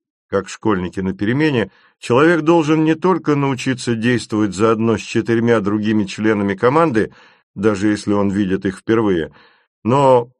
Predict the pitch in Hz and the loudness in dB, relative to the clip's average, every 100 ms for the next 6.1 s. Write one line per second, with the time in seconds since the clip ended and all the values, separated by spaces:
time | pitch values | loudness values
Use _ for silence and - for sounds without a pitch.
0 | _ - 107 104 92 85 82 107 156 143 | _ -4 -4 -2 -6 -6 -2 2 2 2
1 | 139 131 127 _ _ _ 92 95 143 170 | 0 -2 -6 _ _ _ -8 -2 2 2
2 | 160 - - 127 107 123 120 139 123 110 | 2 -6 -2 -2 0 -2 -2 -2 0 -2
3 | - 156 165 160 160 156 120 113 131 147 | 0 0 2 0 2 2 2 2 4 2
4 | 147 - 127 120 104 - 123 127 117 127 | -2 -6 -2 -2 -2 -4 -4 -2 -4 -6
5 | - 104 101 107 104 - 78 67 55 50 | -2 -2 -2 -6 -6 -6 -6 -4 -8 -10
6 | - | -16